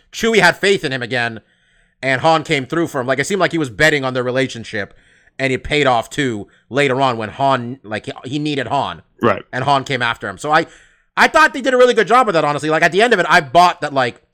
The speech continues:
Speaker 1: you know, in episode, uh, seven, when Chewie lets out this guttural yell when his boy gets killed, and, like, it's been, like, forty years or whatever since then, but still, like,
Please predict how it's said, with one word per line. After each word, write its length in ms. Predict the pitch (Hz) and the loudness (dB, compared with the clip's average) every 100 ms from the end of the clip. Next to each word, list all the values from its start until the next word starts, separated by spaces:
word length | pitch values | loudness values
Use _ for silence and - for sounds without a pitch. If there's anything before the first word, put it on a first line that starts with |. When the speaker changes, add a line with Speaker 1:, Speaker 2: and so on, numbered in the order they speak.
| _ _ _ | _ _ _
Speaker 1:
you 80 | 254 | -2
know, 240 | 226 185 | 4 4
in 140 | 190 180 | 4 2
episode, 560 | 170 175 - 170 - | 0 0 -2 -2 -2
uh, 400 | 160 139 131 127 | 2 4 6 2
seven, 480 | 127 - 180 175 147 | -2 0 2 2 2
when 260 | 139 135 127 | 0 -4 -6
Chewie 340 | - 190 170 | -4 0 2
lets 220 | 143 143 | 2 0
out 180 | 147 143 | 0 -2
this 200 | 139 120 | -4 -10
guttural 560 | 104 104 139 147 135 120 | -10 -2 -2 0 -2 -2
yell 440 | 120 143 123 113 _ _ - | -2 0 -2 -8 _ _ -6
when 140 | 135 | -4
his 120 | 131 | -4
boy 240 | 110 165 208 | 2 4 4
gets 220 | 139 110 | 2 -6
killed, 340 | - 98 107 - _ _ _ _ - | -10 -8 -10 -14 _ _ _ _ -6
and, 120 | 147 | 0
like, 160 | 147 | 0
it's 80 | 131 | 0
been, 160 | 120 151 | 0 -2
like, 160 | 117 | -2
forty 240 | - 127 110 | -6 -6 -4
years 240 | 101 101 | -8 -8
or 20 | |
whatever 300 | 107 98 95 | -6 -6 -6
since 180 | 101 107 | -8 -8
then, 140 | 123 123 | -6 -4
but 100 | 143 | -2
still, 220 | - 285 | 0 4
like, 180 | 180 | 2